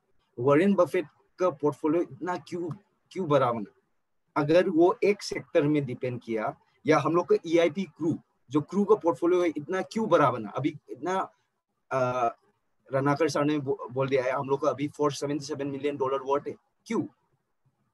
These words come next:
और हम लोग को जो ग्लो-, अ, Warren Buffett का जो ब-, Berkshire हैथवे अभी three lakh dollar per share है, क्यों ऐसा क्यों बढ़ा? क्योंकि उसने diversify किया, उसने सारा जो भी investment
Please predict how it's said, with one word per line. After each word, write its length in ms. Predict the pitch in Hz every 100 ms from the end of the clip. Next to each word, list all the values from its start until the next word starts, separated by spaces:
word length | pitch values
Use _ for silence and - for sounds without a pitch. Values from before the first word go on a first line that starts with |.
| -
और 220 | 143 151 139
हम 100 | 151
लोग 120 | 156
को 80 | 165
जो 260 | 135 156
ग्लो-, 400 | 139 113 139 143
अ, 340 | 139 135 135 127 104 -
Warren 340 | 131 143 151 160
Buffett 280 | 151 160
का 120 | - 147
जो 180 | 147
ब-, 240 | 120 131 131
Berkshire 480 | 135 135 - 147 151
हैथवे 320 | 131 143 139
अभी 300 | 123 135 147 -
three 140 | - 175
lakh 200 | 165 151
dollar 280 | 139 147 151
per 200 | 160 156
share 320 | 156 175 143
है, 120 | 117 _ _
क्यों 220 | 170 135
ऐसा 220 | 123 151
क्यों 220 | 139 151 110
बढ़ा? 240 | 107 - _ _ _ -
क्योंकि 460 | 165 147 170 202 -
उसने 300 | 135 - 135
diversify 760 | 117 113 110 120 - 127 127 120
किया, 320 | - 110 107
उसने 520 | 135 - 127 - 135
सारा 400 | 139 - 123 135
जो 240 | 143 120 131
भी 120 | 143
investment 600 | 135 117 120 - 127 135